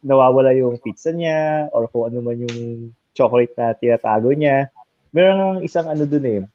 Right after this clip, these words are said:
May isang kwento nga sa akin, tinago yung pagkain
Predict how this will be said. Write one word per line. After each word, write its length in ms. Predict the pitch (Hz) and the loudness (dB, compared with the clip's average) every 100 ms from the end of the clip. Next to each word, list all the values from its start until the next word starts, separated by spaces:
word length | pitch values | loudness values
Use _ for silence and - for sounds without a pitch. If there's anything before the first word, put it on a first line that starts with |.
| - _ _ | -20 _ _
May 240 | - 147 151 | -2 2 2
isang 240 | 147 147 | 2 -4
kwento 320 | - 143 143 | -2 0 2
nga 160 | 139 135 | 2 2
sa 100 | 131 123 | 2 2
akin, 240 | 131 131 120 - | 2 -2 -2 -6
tinago 640 | 135 135 135 135 127 135 | -2 2 2 2 2 2
yung 160 | 131 | 0
pagkain 880 | 131 123 110 120 110 98 104 101 101 | -2 -6 -2 2 2 0 -4 -6 -8